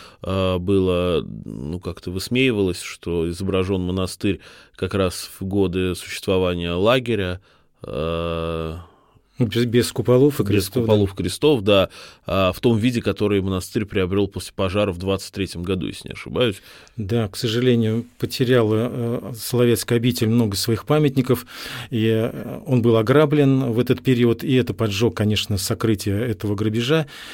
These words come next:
Speaker 2: И это так печально, и это, наверное, единственное за всю историю много, э,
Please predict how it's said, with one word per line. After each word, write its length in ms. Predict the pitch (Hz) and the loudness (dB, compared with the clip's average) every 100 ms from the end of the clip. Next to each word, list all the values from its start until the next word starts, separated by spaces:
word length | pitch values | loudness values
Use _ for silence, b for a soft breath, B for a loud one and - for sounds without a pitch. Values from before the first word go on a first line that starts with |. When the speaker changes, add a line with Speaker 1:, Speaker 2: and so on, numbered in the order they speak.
| B | B
Speaker 2:
И 60 | 117 | 4
это 480 | 139 127 123 120 92 | 6 6 4 0 -2
так 140 | - 131 - | -2 0 0
печально, 540 | 123 139 117 107 104 | 2 4 4 4 0
и 200 | - 117 | 0 2
это, 380 | 120 120 107 117 | 2 0 -2 0
наверное, 240 | 120 120 | 2 4
единственное 720 | 120 117 165 - 123 113 110 - | 2 2 2 2 2 2 2 -2
за 240 | 95 117 | 0 2
всю 300 | 113 - 127 | 2 2 2
историю 440 | 107 - 170 196 117 | 2 2 2 4 4
много, 340 | 104 113 113 | 2 2 0
э, 240 | 107 104 | -2 -4